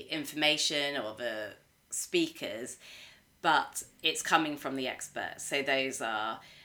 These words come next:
G Ps, paediatricians, patients,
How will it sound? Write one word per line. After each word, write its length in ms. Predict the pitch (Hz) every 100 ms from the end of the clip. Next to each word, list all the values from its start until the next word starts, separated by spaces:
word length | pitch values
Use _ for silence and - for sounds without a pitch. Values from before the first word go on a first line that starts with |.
| - -
G 240 | - 160 143
Ps, 400 | - 131 - -
paediatricians, 920 | - 165 143 143 - 143 - 98 - - - - - -
patients, 840 | - 151 135 - 87 - - -